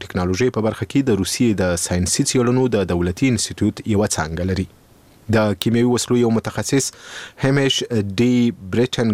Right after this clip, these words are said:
ګوردن دې ورځپاڼې ته ویلي، هغه استخباراتي معلومات چې ده لیدلي پکې په واضحه توګه د شیخاني د تاسیساتو یادونه شوې. د نوموړي په وینا په دې پوځي تاسیساتو کې د زیرمه شوو نوي چوک کیمیاوي موادو کمیت د بریدونو لپاره کفایت کوي، خو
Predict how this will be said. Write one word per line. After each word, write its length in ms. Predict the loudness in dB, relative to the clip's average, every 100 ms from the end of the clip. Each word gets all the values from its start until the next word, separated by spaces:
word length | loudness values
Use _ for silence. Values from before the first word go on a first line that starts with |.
| 2
ګوردن 400 | 0 2 0 0
دې 80 | 0
ورځپاڼې 480 | 0 -2 -2 0 0
ته 60 | 0
ویلي، 240 | 2 2 0 -4 -16 -20 -10 -2
هغه 180 | 0 0
استخباراتي 540 | 0 0 2 0 0 0
معلومات 340 | 2 0 -2
چې 160 | -2 0
ده 100 | 0
لیدلي 220 | 2 0 -2
پکې 200 | -6 -2
په 80 | -2
واضحه 320 | 0 0 -2 -2
توګه 240 | -2 0
د 160 | 0 -2
شیخاني 440 | -2 -2 0 0 2
د 60 | 0
تاسیساتو 480 | -2 -2 -2 -2 0
یادونه 420 | 0 0 -2 -2 -2
شوې. 180 | -2 -4 -8 _ -20 -20 -8 -2
د 160 | 0 2
نوموړي 320 | 2 2 0
په 120 | 0
وینا 200 | 2 0 0
په 100 | 0
دې 160 | 0 0
پوځي 300 | 0 0 -2
تاسیساتو 440 | -2 0 -2 -2 -2
کې 40 | 0
د 100 | 0
زیرمه 280 | 0 0 0 0
شوو 240 | 2 2 2 2
نوي 260 | 2 0 0
چوک 180 | -2 0
کیمیاوي 340 | 0 2 4 4
موادو 340 | 4 2 0 -2
کمیت 340 | 0 2 2 0
د 140 | 0
بریدونو 380 | 2 2 2 0
لپاره 300 | 0 -2 -2
کفایت 400 | -6 -2 -2 -2
کوي، 160 | 0 0 2
خو 160 | -2